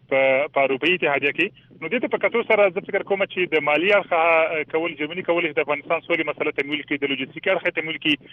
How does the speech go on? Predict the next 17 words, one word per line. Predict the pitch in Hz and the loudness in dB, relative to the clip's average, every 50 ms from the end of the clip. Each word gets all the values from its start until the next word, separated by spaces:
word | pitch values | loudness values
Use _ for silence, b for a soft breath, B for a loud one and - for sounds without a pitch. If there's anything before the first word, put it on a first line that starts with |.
| B B 117 | B B 0
په | 139 160 190 | 2 4 4
عین | 214 220 196 185 | 4 2 0 0
زمان | 185 214 220 214 | 0 0 0 0
کې | - 208 - | -2 -6 -4
په | 180 175 | -2 -2
نړیوال | 165 165 165 180 202 214 202 | 2 2 4 4 4 2 0
نظام | 180 185 196 196 180 | 0 -2 -2 -2 0
کې | - 175 180 | -2 0 2
د | 170 156 143 - _ - - _ - 156 143 | 2 2 0 -2 _ -20 -20 _ -8 -4 -2
غربي | 156 160 165 214 220 190 | 0 0 0 0 0 0
هیوادونو | 190 180 175 170 170 185 190 190 190 180 160 | 2 4 4 4 2 0 -6 -4 -2 0 0
او | 156 151 151 | 0 0 0
د، | 151 151 147 143 - _ - _ - _ - | 0 0 0 0 -4 _ -20 _ -10 _ 0
اه، | 147 160 180 165 | 0 2 2 2
اروپایي | 156 151 - - 190 226 208 185 | 2 0 0 0 0 0 2 2
هیوادونو، | 190 185 180 175 165 165 175 175 175 165 165 | 4 4 4 4 2 0 -2 -4 -4 -4 -4
اه، | 165 170 147 143 139 135 | -2 0 2 2 2 0